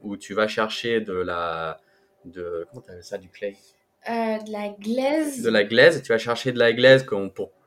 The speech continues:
Speaker 1: préparer tes bases de coraux. Après, tu vas chercher des fragments de coraux, euh, dans la mer. Et c'est vraiment toi qui fais toutes les étapes. Et tu termines avec toi qui as préparé une base que tu vas du coup clouer au sol de la mer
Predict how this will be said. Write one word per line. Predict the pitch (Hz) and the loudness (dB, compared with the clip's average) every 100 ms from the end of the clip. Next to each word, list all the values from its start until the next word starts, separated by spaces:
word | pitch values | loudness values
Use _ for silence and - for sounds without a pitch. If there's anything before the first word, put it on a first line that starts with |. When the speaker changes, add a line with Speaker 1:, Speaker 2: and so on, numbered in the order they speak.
| - | -6
Speaker 1:
préparer | - 139 135 127 139 | 4 6 8 8 8
tes | 135 101 | 6 -2
bases | 92 120 120 | 6 6 6
de | 117 | 0
coraux. | 107 113 110 185 - | 0 2 4 2 0
Après, | 110 101 123 | -8 -2 -2
tu | 117 | 0
vas | 110 | -2
chercher | 98 113 110 120 | 0 -2 -2 -4
des | 110 | -8
fragments | 90 - 135 131 127 | -8 2 2 4 0
de | 123 | 0
coraux, | 123 110 113 110 92 | -2 0 2 2 0
euh, | 87 | -4
dans | 87 87 | -6 -10
la | 85 | -8
mer. | 120 190 - _ - | -6 -6 -8 _ -12
Et | 104 | -8
c'est | 110 | -4
vraiment | 110 139 170 | 2 4 4
toi | 165 160 | 2 2
qui | - | 0
fais | |
toutes | 120 - | -8 -6
les | 110 101 | -8 -8
étapes. | - 143 - _ _ _ - | -6 -8 -8 _ _ _ -8
Et | 127 | -8
tu | 127 107 | -6 -2
termines | - 135 123 139 151 | 4 4 4 0 0
avec | 113 113 117 | 2 2 0
toi | - 113 120 135 | -2 2 4 2
qui | - | 0
as | 95 90 _ | -4 -4 _
préparé | - 120 120 117 113 | -10 -2 2 4 2
une | 101 | 0
base | 95 117 120 107 | 4 6 8 4
que | - - | -10 -18
tu | - | -14
vas | 98 98 | -6 -6
du | 101 | -6
coup | - 117 | -12 -12
clouer | - - 147 147 143 139 _ _ _ | -10 -4 2 6 6 4 _ _ _
au | 104 | -6
sol | 98 - 127 120 117 | -4 4 4 4 2
de | 107 | 0
la | 95 | 0
mer | 95 147 202 | -2 -4 -4